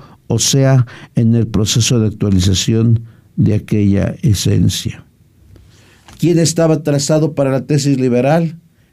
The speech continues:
La Nueva España. ¿Quién estaba adelantado? Estados Unidos. Y si la Nueva España estaba atrasada,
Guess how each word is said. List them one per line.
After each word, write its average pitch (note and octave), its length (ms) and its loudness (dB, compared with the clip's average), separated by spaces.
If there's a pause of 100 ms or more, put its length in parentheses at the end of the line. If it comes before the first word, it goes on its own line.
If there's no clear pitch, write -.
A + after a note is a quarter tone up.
(100)
La A2+ 180 -2
Nueva A#2+ 180 2
España. G2 520 -4 (560)
¿Quién C3+ 180 0
estaba C3+ 340 0
adelantado? B2+ 800 0 (400)
Estados G2 560 -4
Unidos. - 540 -12 (480)
Y C#3 100 0
si C#3+ 160 0
la D3+ 140 2
Nueva F#3+ 240 2
España E3 500 0
estaba D3 400 0
atrasada, A#2+ 840 0